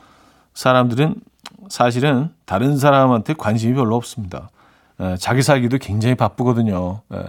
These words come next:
생각할 일도 많고. 크게 뭐 신경 안 쓰셔도 될 것 같아요.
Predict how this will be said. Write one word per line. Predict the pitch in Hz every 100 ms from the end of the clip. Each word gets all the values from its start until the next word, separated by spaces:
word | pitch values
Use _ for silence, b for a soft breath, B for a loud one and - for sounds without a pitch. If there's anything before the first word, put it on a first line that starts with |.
| -
생각할 | - 123 120 113
일도 | 101 107
많고. | 107 85 - 95 101 110 B B B B B B B B B B B B B B B
크게 | - - 143
뭐 | 147
신경 | 135 - 143 143
안 | 101
쓰셔도 | - 123 139
될 | 117
것 | 110 135
같아요. | 127 - 110